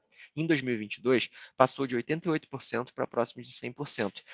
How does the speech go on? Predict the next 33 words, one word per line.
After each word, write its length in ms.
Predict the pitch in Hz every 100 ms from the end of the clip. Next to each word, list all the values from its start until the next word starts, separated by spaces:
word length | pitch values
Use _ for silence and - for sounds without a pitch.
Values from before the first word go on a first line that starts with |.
| - -
enquanto 300 | 120 127 -
para 140 | 117
dois 160 | 117 110
mil 100 | 113
e 40 |
vinte 160 | 117 -
e 40 |
três 220 | 123 131
a 60 | 143
probabilidade 680 | 131 123 123 120 110 110
saltou 320 | - 113 110 107
de 100 | -
doze 240 | 110 107
por 160 | 143 -
cento 320 | 127 123 - - - _
para 140 | - 135
vinte 360 | 113 127 -
e 40 | 127
nove 260 | 113 110
por 200 | - 139
cento. 360 | - 87 - - - - - -
Então 160 | 110
ainda 260 | 117 113 107
há 40 |
sinais 460 | - 160 127 123 127
de 40 |
desancoragem 680 | 127 131 135 190 147 131 135
das 140 | 131 123
expectativas 680 | - 135 143 - 123 120
inflacionárias. 720 | 123 - 120 151 127 123 131 - - _
Isso 220 | 127 -
continua 340 | 127 120 131 127
preocupando 640 | - 131 170 123 120